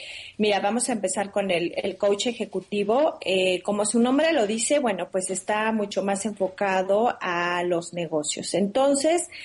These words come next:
un coach ejecutivo lo que te ayuda es a poder, eh, reconocer tus competencias, ajá, o habilidades, eh, de acuerdo a tu puesto,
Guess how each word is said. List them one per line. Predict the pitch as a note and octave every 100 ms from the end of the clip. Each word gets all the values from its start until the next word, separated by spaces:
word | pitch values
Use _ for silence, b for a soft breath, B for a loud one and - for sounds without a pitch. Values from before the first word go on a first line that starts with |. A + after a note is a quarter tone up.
| B B B B B
un | -
coach | D#4 D4+ E4+
ejecutivo | E4 D#4+ D4 C4+ D4+ D4+ D#4+
lo | C#4+
que | A#3+ A#3+
te | A#3+
ayuda | A3+ C#4 D4+ D#4+ C#4+
es | A#3+ C4 C#4 -
a | - A3 G#3+ G#3
poder, | G#3 A3 A#3 B3 C4 C4 C4
eh, | A3 G#3 G3+ F#3+ F#3+
reconocer | G3 A#3 A3 A3+ G#3+ G#3 G3+ - - C#4+ D#4+ F#4+ -
tus | C4 D4 D4
competencias, | G#3+ G3 E3+ E3+ D#3+ E3+ E3 - F#3+ B3 C#4+
ajá, | - - F3+ F#3+
o | G3
habilidades, | E3+ E3 D#3 D#3+ C3+ B2+ A3+ A#3 - B B B B
eh, | - G3+ G3 F#3+ F#3+ F#3 E3+
de | G3+
acuerdo | G3+ G3+ A#3 A#3 A#3 A#3+ A3+
a | G3 F3+
tu | G3+
puesto, | - F#3+ F#3 F#3 - E3+